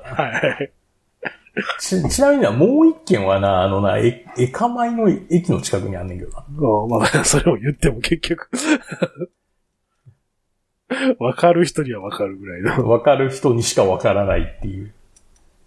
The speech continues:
Speaker 1: なるほど。
Speaker 2: で、もう一個はシーラチャって、もう、もうシーラチャになるともう僕ら未体験ゾーンだから。
Speaker 1: <laughs> そうね。名前ぐらいしか知らん。
Speaker 2: いや、で、ここさ、
Speaker 1: はい。
Speaker 2: うん、名前しか知らんって。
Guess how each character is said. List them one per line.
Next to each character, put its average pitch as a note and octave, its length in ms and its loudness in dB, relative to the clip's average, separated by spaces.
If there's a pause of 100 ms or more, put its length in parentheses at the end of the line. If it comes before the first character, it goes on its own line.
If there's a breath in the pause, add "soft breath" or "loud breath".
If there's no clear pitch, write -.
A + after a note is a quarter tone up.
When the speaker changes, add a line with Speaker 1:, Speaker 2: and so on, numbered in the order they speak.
(300)
Speaker 1:
な F#2+ 160 0
る D#2+ 80 -2
ほ - 140 -10
ど。 D#2 40 -8
Speaker 2:
で、 C#3+ 80 4
も D3 140 4
う D3+ 40 2
一 C#3+ 60 -4
個 C#3+ 120 0
は A#2 60 2
シ - 280 -4
ー G#2+ 40 0
ラ G2 120 4
チ - 100 -4
ャ G2+ 80 2
っ - 140 -12
て、 A2 60 -12
も F#2+ 240 -10
う、 F#2+ 40 -8
も C#3 340 4
う B2 40 6
シ - 220 2
ー - 20 6
ラ E3+ 100 6
チ F3 80 2
ャ F3 60 4
に D#3+ 80 0
な F2+ 100 2
る F2+ 100 -6
と F#2+ 140 -2
も F2+ 120 -2
う F2 40 -2
僕 A2 220 0
ら A2 80 4
未 G#2 180 -2
体 A2 220 2
験 A#2+ 200 0
ゾ A#2+ 140 4
ー G#2 140 2
ン - 20 -14
だ F2 80 -14
か F#2+ 120 -14
ら。 - 1160 -2
Speaker 1:
<laughs> - 20 -
そ - 300 -14
う - 60 -16
ね。 - 2000 -12
名 D3 240 0
前 F3 300 6
ぐ D3+ 140 -10
ら A2+ 60 -4
い - 20 -2
し G2 100 -4
か F#2+ 60 -10
知 A2 180 -2
ら - 80 -6
ん。 B2 40 -8
Speaker 2:
い C3 40 -2
や、 C3 60 0
で、 - 0 -
こ - 60 -6
こ F3 60 2
さ、 - 40 0
Speaker 1:
は A#2+ 240 -6
い。 - 100 -18 (840)
Speaker 2:
う F#2+ 240 2
ん、 G2 40 0
名 A2 80 4
前 A#2+ 160 2
し C3 120 0
か C#3+ 60 0
知 - 140 -2
ら E2+ 160 0
ん E2+ 40 -6
っ - 100 -14
て。 - 80 -18